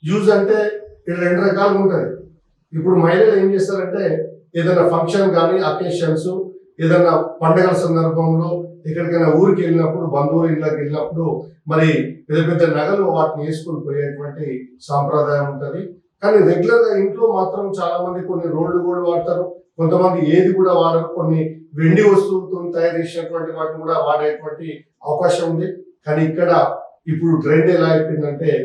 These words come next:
ఈ వైట్ గోల్డ్ తో తయారు చేసినటువంటి ఈ యొక్క జ్యువెలరీని చక్కగా ఎంపిక చేసుకొని ఈ రోజు వాడేటువంటి, ఆ, వస్తువుల్లా కూడా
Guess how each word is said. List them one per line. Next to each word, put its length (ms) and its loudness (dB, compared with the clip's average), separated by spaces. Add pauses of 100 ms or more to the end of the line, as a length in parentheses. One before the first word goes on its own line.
(260)
ఈ 240 4
వైట్ 260 4
గోల్డ్ 300 0
తో 260 -4
తయారు 240 -2
చేసినటువంటి 880 -8 (180)
ఈ 60 -4
యొక్క 460 2
జ్యువెలరీని 640 2
చక్కగా 720 -2
ఎంపిక 400 2
చేసుకొని 640 0 (220)
ఈ 140 0
రోజు 500 4
వాడేటువంటి, 1080 -2 (180)
ఆ, 200 2
వస్తువుల్లా 560 4
కూడా 420 0